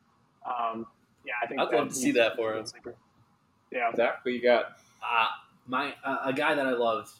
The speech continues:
Speaker 2: this year, Elijah Moore.
Speaker 3: Let's
Speaker 2: Uh,
Speaker 3: go, baby! Starting him over Montgomery.
Speaker 2: I, I,
Speaker 3: <laughs>
Speaker 2: I think that he is probably got the best chance of,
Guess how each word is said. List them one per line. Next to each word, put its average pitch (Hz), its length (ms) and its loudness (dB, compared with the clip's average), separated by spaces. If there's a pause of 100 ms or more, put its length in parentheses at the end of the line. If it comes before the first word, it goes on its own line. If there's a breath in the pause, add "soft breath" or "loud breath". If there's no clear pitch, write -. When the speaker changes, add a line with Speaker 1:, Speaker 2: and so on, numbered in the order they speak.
(300)
Speaker 2:
this 110 200 -10
year, 107 280 -6 (140)
Elijah 127 340 0
Moore. 98 420 -6 (100)
Speaker 3:
Let's 208 140 -2
Speaker 2:
Uh, - 40 4
Speaker 3:
go, 226 200 12
baby! 180 520 2
Starting 190 340 4
him 180 60 2
over 180 180 4
Montgomery. 143 640 4
Speaker 2:
I, 117 140 0 (120)
I, 156 480 2
Speaker 3:
<laughs> - 20 -
Speaker 2:
I - 40 0
think 156 340 -8
that 131 360 -6 (320)
he 143 440 -4
is 117 220 -10 (1040)
probably 156 280 -2
got 123 160 -4
the 117 80 -4
best 123 280 -8
chance 117 300 -10
of, 113 140 -10